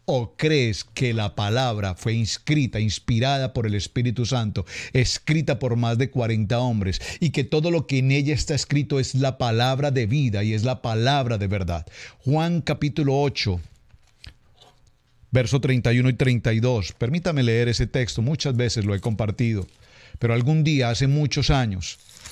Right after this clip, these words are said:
yo, y, y siempre comparto el testimonio, entrando a las puertas de la universidad, en la Facultad de Derecho, vi en alguna de esas puertas un letrero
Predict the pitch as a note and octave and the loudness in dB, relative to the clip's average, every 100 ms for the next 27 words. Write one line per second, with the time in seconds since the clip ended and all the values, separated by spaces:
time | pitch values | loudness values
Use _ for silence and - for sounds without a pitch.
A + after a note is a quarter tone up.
0 | - _ _ _ - - - F#2+ A2 B2+ | -20 _ _ _ -20 -12 -6 0 2 2
1 | D3 A#2+ D#3 A2 B2+ B2 C3+ A2+ G#2+ A#2 | 2 2 0 2 2 2 0 0 0 0
2 | A2+ A2+ B2+ - A#2+ A#2 G#2+ F#2+ E2+ - | 0 0 -2 0 0 2 2 0 -2 -8
3 | - _ A2 A2 A#2 B2 C3+ C3+ - - | -20 _ 0 2 2 2 2 0 -2 0
4 | C#3 C3 C3 B2+ A#2+ A#2 A2+ G#2+ G2+ A2+ | 0 2 0 0 0 2 2 2 0 2
5 | A2+ B2+ A2+ - - _ _ - - A#2 | 2 2 0 -8 -20 _ _ -10 0 2
6 | G#2+ G#2+ G2+ A2 G#2 A#2 C3 B2+ B2+ B2 | 2 0 2 0 2 2 4 4 2 0
7 | - G#2 G2 C#3+ C#3 F2+ - _ - A2 | 0 0 0 0 0 -4 -14 _ -4 -2
8 | A2 A2 A#2+ C3+ C3 A#2 B2+ - - C3+ | 0 2 2 2 2 0 -2 -2 0 2
9 | B2+ G#2+ G2 - G#2+ A#2 B2 C3 C3 A2+ | 2 -2 -4 -2 0 0 0 2 2 0
10 | F2 | -4